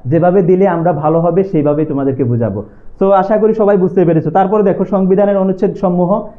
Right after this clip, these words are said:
সব কিছু দেওয়া আছে, আমাদের প্র্যাকটিস সেটে তো দেওয়াই আছে। এখন কিভাবে ক্লাসের মাধ্যমে মনে রাখা যায় সেটাই হচ্ছে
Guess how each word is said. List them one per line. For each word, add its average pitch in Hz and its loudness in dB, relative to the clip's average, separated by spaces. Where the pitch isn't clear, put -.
সব 277 2
কিছু 262 0
দেওয়া 185 4
আছে, - -4
আমাদের 214 2
প্র্যাকটিস 226 0
সেটে 262 0
তো 254 0
দেওয়াই 240 4
আছে। 185 -4
এখন 214 0
কিভাবে 220 4
ক্লাসের 208 0
মাধ্যমে 202 0
মনে 180 2
রাখা 175 0
যায় 214 0
সেটাই 175 0
হচ্ছে 165 -4